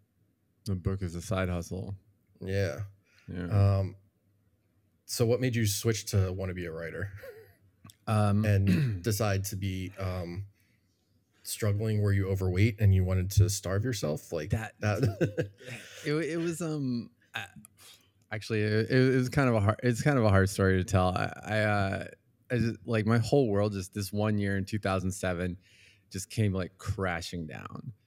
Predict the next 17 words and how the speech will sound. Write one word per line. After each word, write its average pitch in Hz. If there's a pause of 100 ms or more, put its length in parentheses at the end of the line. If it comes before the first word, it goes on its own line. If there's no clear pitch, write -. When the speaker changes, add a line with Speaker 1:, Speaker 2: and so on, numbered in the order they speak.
(380)
Speaker 1:
Um, 87
I'd 98 (280)
been 107
in 101
school 101
for -
three 113
years. 98 (120)
I 82 (100)
didn't, 98
didn't 104 (100)
really 113
know 107
what 101
I 92
wanted. 101
Um, 82